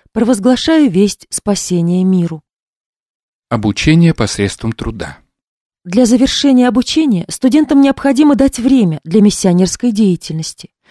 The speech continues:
Speaker 1: время, чтобы познакомиться с духовными нуждами тех семейств, которые живут рядом с ними. Молодых людей нельзя перегружать занятиями настолько, что они не имели бы времени применить свои познания на деле.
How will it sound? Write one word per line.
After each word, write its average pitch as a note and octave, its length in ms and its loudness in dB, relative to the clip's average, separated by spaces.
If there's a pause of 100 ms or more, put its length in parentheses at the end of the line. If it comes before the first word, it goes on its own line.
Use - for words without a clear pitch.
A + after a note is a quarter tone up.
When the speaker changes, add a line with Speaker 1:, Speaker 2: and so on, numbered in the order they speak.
(140)
Speaker 1:
время, D4 360 2
чтобы C4+ 260 -2
познакомиться C#4 760 0
с G#3 40 -2
духовными C4+ 520 2
нуждами D#3+ 640 -2
тех G#3+ 240 0
семейств, A3 600 -2 (220)
которые C4+ 400 2
живут A3 340 0
рядом G#3 300 4
с - 160 -6
ними. E3+ 320 -2 (600)
Молодых C4 440 0
людей C#4+ 300 4
нельзя D4+ 320 2
перегружать A3+ 680 0
занятиями F#3 600 2
настолько, A#3+ 560 -4
что A3+ 240 0
они A#3 180 4
не A#3+ 200 4
имели A#3 220 4
бы F3+ 140 0
времени A#3+ 500 0
применить C4+ 480 0
свои F3+ 220 -2
познания F3 580 -2
на A3 140 0
деле. F#3 360 -6